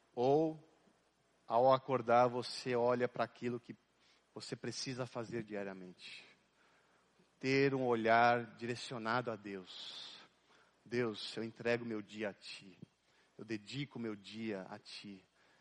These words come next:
Me ensina a viver esse dia na Sua dependência." Me ensina a lidar com as questões difíceis. Coloque palavras na minha boca. Me ensina a ser como o Senhor durante esse dia.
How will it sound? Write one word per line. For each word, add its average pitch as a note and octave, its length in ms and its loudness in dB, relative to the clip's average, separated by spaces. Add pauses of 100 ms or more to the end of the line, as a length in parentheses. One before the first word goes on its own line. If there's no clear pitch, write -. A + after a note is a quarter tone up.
(400)
Me A#2 140 -10
ensina C3 680 -2
a A#2 40 2
viver A#2 400 -2
esse A#2+ 240 -6
dia A2 400 -6
na A2 120 -4
Sua - 200 -6
dependência." G2 960 -12 (880)
Me A#2+ 100 -10
ensina C#3+ 500 0
a - 20 4
lidar B2 360 4
com B2 100 -8
as - 100 -8
questões A#2 400 -10
difíceis. - 1000 -16 (420)
Coloque C3 380 -2
palavras A2+ 580 4
na G#2+ 100 -6
minha G2+ 180 -8
boca. G2 460 -10
Me G#2 120 -10
ensina A#2 500 -6
a A2 40 -8
ser - 360 -8
como A2 200 -12
o A2 40 -14
Senhor G2+ 560 -10 (960)
durante A#2 400 -4
esse - 180 -12
dia. G2 440 -14